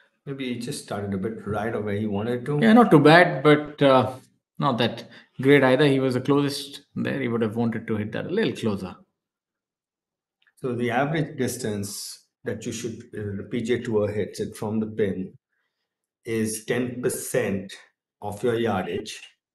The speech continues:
Speaker 1: in feet.
Speaker 2: Right. So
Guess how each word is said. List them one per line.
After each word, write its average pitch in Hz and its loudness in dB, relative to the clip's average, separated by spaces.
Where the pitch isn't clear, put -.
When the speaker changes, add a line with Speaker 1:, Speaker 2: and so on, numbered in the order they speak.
Speaker 1:
in 113 -2
feet. - -8
Speaker 2:
Right. 120 0
So 101 -4